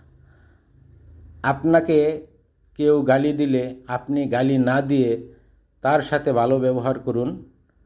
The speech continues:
আপনি Facebook-এ নিশ্চিত ইনকাম করতে পারবেন। আমি <clears throat> এই পর্যন্তই ভিডিওটা শেষ করব।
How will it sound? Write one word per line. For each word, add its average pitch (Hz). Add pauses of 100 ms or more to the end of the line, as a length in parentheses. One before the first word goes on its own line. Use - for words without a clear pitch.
(220)
আপনি 110
Facebook-এ 110 (440)
নিশ্চিত 139
ইনকাম 107
করতে 95
পারবেন। 82 (1160)
আমি 131 (520)
<clears throat> -
এই 143
পর্যন্তই 151 (800)
ভিডিওটা 135
শেষ 135
করব। 135